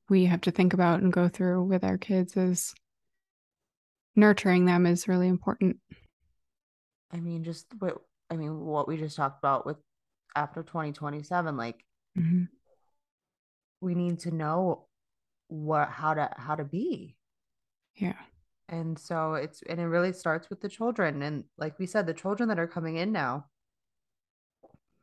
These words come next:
Speaker 2: very different.
Speaker 1: Mm-hmm.
Speaker 2: And they, and, like, they deserve the support so that they don't have to be in the survival mode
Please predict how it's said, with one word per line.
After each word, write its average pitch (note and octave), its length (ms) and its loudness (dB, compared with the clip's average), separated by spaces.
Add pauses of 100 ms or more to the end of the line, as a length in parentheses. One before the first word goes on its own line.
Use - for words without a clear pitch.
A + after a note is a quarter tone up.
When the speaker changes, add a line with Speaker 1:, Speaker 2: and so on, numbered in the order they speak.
(720)
Speaker 2:
very F3 340 -2
different. D3 380 -8 (800)
Speaker 1:
Mm-hmm. F#3+ 420 0 (480)
Speaker 2:
And D3+ 500 -6 (120)
they, D#3 380 -4 (200)
and, D#3+ 180 -6
like, D3+ 220 -6
they D#3+ 140 -4
deserve E3 580 -2
the D3+ 100 -6
support - 520 -2
so - 100 -10
that E3 140 -8
they E3+ 100 0
don't F3 320 -2
have E3+ 300 -8
to E3 80 -8
be D#3 160 -6
in D#3 80 -4
the D3 100 -4
survival D3 600 -4
mode C#3+ 480 -4